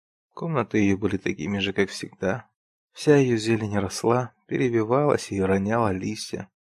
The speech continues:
но в комнате появились и свидетельства новых неожиданных интересов. Два толстых голубя прибавились к зверинцу леди Пейшенс.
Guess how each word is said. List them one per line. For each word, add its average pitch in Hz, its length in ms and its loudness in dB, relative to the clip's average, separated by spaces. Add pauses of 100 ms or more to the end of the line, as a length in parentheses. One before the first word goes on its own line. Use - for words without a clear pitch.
но 107 140 -6
в - 80 -10
комнате 104 480 -4
появились 107 600 -2
и 101 100 -6
свидетельства 104 800 -8
новых 107 400 -2
неожиданных 104 680 -6
интересов. 135 720 -2 (420)
Два 104 360 2
толстых 131 420 -4
голубя 120 500 2
прибавились 113 600 4
к 110 40 -6
зверинцу 110 600 -2
леди 110 240 -2
Пейшенс. - 680 -2